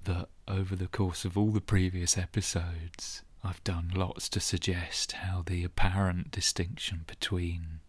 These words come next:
sorcery and mysticism is perhaps more apparent than it is real. And when we turn our attention to that other distinction we've looked at between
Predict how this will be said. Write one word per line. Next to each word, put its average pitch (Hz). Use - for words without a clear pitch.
sorcery 87
and 80
mysticism 92
is -
perhaps 87
more 92
apparent 92
than 92
it -
is 98
real. 95
And 120
when 120
we 110
turn 113
our 107
attention 98
to -
that 107
other 113
distinction 95
we've 92
looked -
at 87
between 87